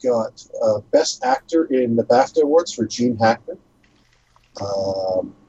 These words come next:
Best Supporting Actress, uh, Golden Globe, Shelley Winters. So, you know, this is a, a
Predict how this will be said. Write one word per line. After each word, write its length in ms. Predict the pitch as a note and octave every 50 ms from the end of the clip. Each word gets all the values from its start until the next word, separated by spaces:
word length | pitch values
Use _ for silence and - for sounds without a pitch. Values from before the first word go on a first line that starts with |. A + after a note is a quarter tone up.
| _
Best 260 | - B2+ B3 - -
Supporting 460 | - C#4 - - C#3+ C#3+ C4 C4+ B3+ - -
Actress, 760 | B2+ C3+ D3 - - - F#3 F#3 F3+ - - - - - -
uh, 140 | B2+ B2 A#2+ -
Golden 280 | - C3 C3+ C3 C#3+ C3+
Globe, 340 | - B2 B2+ D3+ F3+ F#3 - _ -
Shelley 340 | - - - A2 - A2 -
Winters. 560 | A3+ C4 C#4+ - - C4+ - - - - - _ _ _ _ _ _ _ _ _ _ _ _ _ _ _ _ _ _ _ - _
So, 500 | - - G2 F#2 F#2+ G2 G2 F#2+ G2 - -
you 60 | A2+ G#2
know, 120 | G2 G2 -
this 160 | G#2+ A2+ A2+ -
is 160 | B2+ A#2+ C3
a, 160 | C3 C3 - - _ _ _ _ _ _ _ _ _ _ _ _ _ - A#2
a 220 | A#2 A#2 A2 G#2